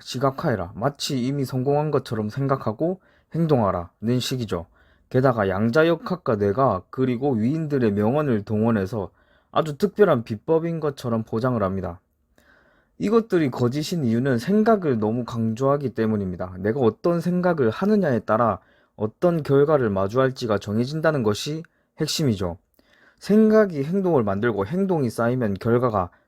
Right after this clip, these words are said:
된다는 것이죠. 그런데 현실은 좀 다르게 굴러갑니다. 행동이 생각을 만듭니다. 시험 공부해 본 적 있으시죠? 아예 공부를 하지 않은 상태에서는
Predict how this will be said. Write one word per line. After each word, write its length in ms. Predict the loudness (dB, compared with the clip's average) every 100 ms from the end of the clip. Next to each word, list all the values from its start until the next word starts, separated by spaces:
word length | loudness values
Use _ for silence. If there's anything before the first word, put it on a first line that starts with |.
| _
된다는 400 | -2 2 2 2
것이죠. 480 | -2 -6 -8 -8 -8 _ _ _ _ _ _
그런데 360 | 0 2 4 0
현실은 640 | 0 -6 -4 -2 0 0
좀 220 | -2 -2
다르게 340 | -2 -2 2 0
굴러갑니다. 680 | 2 0 2 -2 -4 -8 -10 _ _ _ _ _ _ _ 0
행동이 480 | 2 4 4 4 0
생각을 360 | 0 0 0
만듭니다. 680 | 0 -2 -4 -4 -4 -8 _ _ _ _
시험 380 | -14 0 2 2
공부해 400 | 2 0 4 4
본 220 | 2 0
적 160 | 0 0
있으시죠? 640 | -2 -6 -6 -4 -4 -6 -8 _ _ _ 2
아예 220 | 4 4
공부를 480 | 2 -2 0 0 2
하지 260 | 0 0
않은 160 | 0 0
상태에서는 760 | -2 0 0 2 0 0 -2